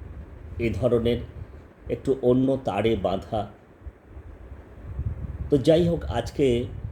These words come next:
অনেক দিন ধরে ইচ্ছে ছিল যে বুদ্ধদেব দাশগুপ্তর একটি কবিতা আপনাদের শোনাবো। খুব সম্ভবত এ যাবৎ আমরা অনেকের লেখা পড়েছি। আহ,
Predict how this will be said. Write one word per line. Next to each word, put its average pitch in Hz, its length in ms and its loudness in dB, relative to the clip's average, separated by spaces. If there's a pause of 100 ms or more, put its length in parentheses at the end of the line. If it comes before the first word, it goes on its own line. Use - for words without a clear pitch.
(260)
অনেক 143 260 2
দিন 156 280 4
ধরে 139 220 4
ইচ্ছে 143 400 2
ছিল 123 480 0 (500)
যে 95 420 0 (140)
বুদ্ধদেব 120 420 2
দাশগুপ্তর 110 640 0 (220)
একটি 104 280 -10
কবিতা 104 340 0
আপনাদের 92 380 -2
শোনাবো। 113 520 0 (420)
খুব 180 140 2
সম্ভবত 147 840 2 (120)
এ 120 80 2
যাবৎ 123 320 4
আমরা 123 380 2 (640)
অনেকের 165 300 2
লেখা 123 280 2
পড়েছি। 113 540 0 (380)
আহ, - 180 -8